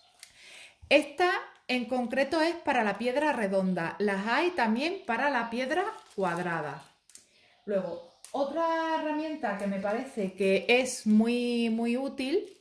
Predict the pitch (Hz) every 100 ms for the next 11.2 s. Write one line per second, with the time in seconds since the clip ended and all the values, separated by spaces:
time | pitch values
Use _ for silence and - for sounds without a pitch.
0 | _ 233 311 330 - _ _ _ - _
1 | _ - 170 - - - - _ - -
2 | - - _ 196 190 185 175 - - -
3 | 349 359 - 277 302 381 - _ - 269
4 | 339 339 - _ 220 202 202 196 196 190
5 | 190 202 202 220 330 - - 196 196 285
6 | 339 339 285 359 - - - 214 240 269
7 | 277 - 233 214 202 202 220 214 226 208
8 | 208 214 214 220 214 202 202 196 214 214
9 | 196 196 190 190 180 180 180 180 185 202
10 | 202 185 185 175 180 170 175 170 - 302
11 | 285 285